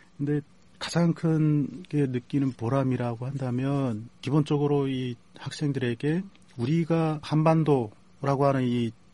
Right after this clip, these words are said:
경계 국가에 있고 완충지대 국가에 있는데 외교란 게 얼마나 중요하고 그 외교를 어떻게 어프로치하고 그걸 어떤 관점에서 해석할 것인가라고 하는 것을 이 친구들에게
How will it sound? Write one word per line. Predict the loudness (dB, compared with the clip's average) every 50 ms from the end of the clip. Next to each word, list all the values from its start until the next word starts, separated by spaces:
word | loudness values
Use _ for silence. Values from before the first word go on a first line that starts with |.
| -20 -20 -20 -8
경계 | -2 2 2 4 6 4
국가에 | 4 2 -2 -2 0 0 2 2 2 2 0
있고 | 0 -2 -8 -10 -8 -6 -6 -6 -8 -10 -12 -16 -18 -16 -8
완충지대 | -4 -2 -2 -2 2 2 0 0 0 0 2 2 2
국가에 | 0 -2 -6 -4 -4 -2 -2 0 0 0 0
있는데 | 0 0 -2 -2 -2 -2 0 0 2 2 0 -2 -6 -14 -20 -20 -20 -20 -20 -20 -20 -20 -4 2
외교란 | 2 4 6 6 6 6 6 4
게 | 4 2
얼마나 | 2 4 4 4 4 4 4 2
중요하고 | -2 -4 -4 -2 0 0 0 0 -2 -2 -4 -4 -4 -4 -4 -4 -4 -6
그 | -6 -4
외교를 | -2 0 0 0 -2 0 0 0 0 2 2 0 0
어떻게 | 0 -2 -2 -4 -6 -6 -6 -4 -2 0 0
어프로치하고 | 0 0 -2 -2 -2 -2 -2 -4 -4 -4 -4 -2 -4 -6 -4
그걸 | -4 -4 -4 -4
어떤 | -6 -8 -2 0 2 2 4
관점에서 | 2 0 0 0 0 0 0 -2 -4
해석할 | -6 -4 -4 -4 -2 0 -2 -2
것인가라고 | 0 -2 -2 0 0 0 0 2 2 0 0 0
하는 | -2 -2 -2
것을 | -4 -6 -2 0 0 0 0 -2 -6 -16 -20 -10 -8
이 | -6 -6
친구들에게 | -4 0 0 0 2 2 2 0 0 0 0 0 0 0 0